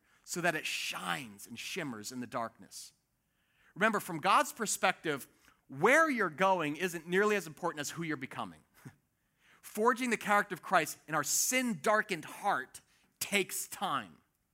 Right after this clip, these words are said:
Pressure plus time equals a growth in your patience. Geological promise number one. So take heart. If you feel stuck or you feel stalled, if you're here, God's delays are not necessarily his denials. He may not be saying no forever.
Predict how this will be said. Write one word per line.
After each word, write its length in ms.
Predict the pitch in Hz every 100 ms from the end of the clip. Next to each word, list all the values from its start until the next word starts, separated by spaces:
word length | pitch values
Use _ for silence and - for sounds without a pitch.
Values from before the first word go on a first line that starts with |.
| _ _ _ _ _ _
Pressure 520 | - 233 233 - 262
plus 380 | 247 - 202 - - _ -
time 640 | - 208 156 139 156 - _ _ _
equals 320 | 175 - 170 160
a 60 |
growth 480 | 135 160 170 175 - _ _ -
in 120 | 151
your 120 | 151
patience. 840 | 147 151 147 139 110 82 - - - _ _ 123
Geological 540 | 151 160 147 143 -
promise 380 | - 135 123 -
number 180 | 127 120
one. 240 | 120 95
So 120 | -
take 280 | 139 254 254
heart. 280 | 160 139 143 - - -
If 100 | 170
you 100 | 214
feel 220 | 226 202
stuck 360 | - 170 165 160
or 40 |
you 100 | 165
feel 180 | - 165
stalled, 400 | - 135 151 170 _ _
if 80 | 165
you're 80 | 185
here, 300 | 196 214 208 _ _ _ -
God's 300 | 247 285 -
delays 540 | 277 156 151 180 - _ _ _ -
are 100 | 175
not 160 | 196 214
necessarily 320 | - 220 202
his 120 | 190
denials. 680 | 190 165 147 95 - - - _ _ _
He 80 | 214
may 120 | 233
not 180 | 226 233
be 60 |
saying 340 | - 226 202 190
no 300 | 190 139 101
forever. 600 | - 156 156 156 127